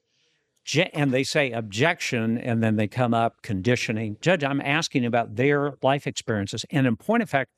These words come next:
they ought to want to know whether or not somebody has had a life experience that's been similar to this. I'm allowed to ask about things w-, such as similar injuries.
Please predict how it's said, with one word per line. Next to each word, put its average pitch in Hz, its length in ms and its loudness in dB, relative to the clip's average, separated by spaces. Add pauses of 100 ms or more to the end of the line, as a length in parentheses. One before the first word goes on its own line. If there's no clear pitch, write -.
(140)
they 131 640 0
ought 117 260 2
to 139 100 0
want 117 320 0
to 120 100 0
know 107 460 -2 (280)
whether 131 260 4
or 123 80 0
not 131 280 0
somebody 139 680 0
has 139 160 0
had 143 260 0
a 127 80 -2
life 123 400 0
experience 123 540 0
that's - 220 -8
been 117 200 -2
similar 220 480 4
to 107 160 -6
this. 107 360 -8 (360)
I'm 160 320 0
allowed 120 500 2
to 123 160 -4
ask 123 320 -2
about 117 340 0
things 127 400 2
w-, 117 260 -4
such - 300 -2
as 117 120 -2
similar 123 460 0
injuries. 156 640 2